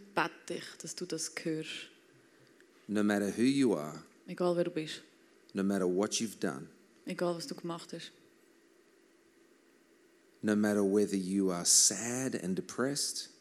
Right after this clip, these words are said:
Speaker 1: Egal ob du traurig bist oder depressiv
Speaker 2: or happy and filled with joy,
Speaker 1: oder glücklich und voller Freude.
Speaker 2: no matter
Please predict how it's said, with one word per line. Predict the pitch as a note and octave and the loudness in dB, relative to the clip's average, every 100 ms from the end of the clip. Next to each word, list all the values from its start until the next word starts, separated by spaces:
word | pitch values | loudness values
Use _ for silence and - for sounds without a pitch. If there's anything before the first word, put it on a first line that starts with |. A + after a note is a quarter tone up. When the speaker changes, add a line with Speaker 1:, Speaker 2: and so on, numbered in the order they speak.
| - | -12
Speaker 1:
Egal | F#3 F3+ F3+ | -4 2 4
ob | F3+ F3+ | 4 0
du | E3+ - - - | -4 -6 -12 -2
traurig | G#3 A#3 B3 B3 | 2 4 2 0
bist | A#3 A3 - - - _ | -2 -2 -8 -16 -20 _
oder | E3+ | -4
depressiv | F3 F#3+ G#3+ G3+ G#3 | -2 -2 -2 -4 -2
Speaker 2:
or | G#3 - - | -2 -2 0
happy | A2+ - B2 | 2 4 4
and | G2 F#2+ | 4 2
filled | - A2 A2+ | 2 2 2
with | - | -2
joy, | - A2+ A#2+ B2 A#2+ | 0 2 2 0 -6
Speaker 1:
oder | - E3+ - | -10 -12 -4
glücklich | F#3 G3+ - - G#3+ - | 0 0 0 -6 -6 -8
und | F3+ | -6
voller | F#3+ G3+ | -4 -4
Freude. | - F#3 G3 G3+ - - _ _ _ _ - | -6 -8 -8 -12 -18 -20 _ _ _ _ -6
Speaker 2:
no | A2 | -2
matter | A2 A2+ G#2+ G2+ | 0 -2 -4 -8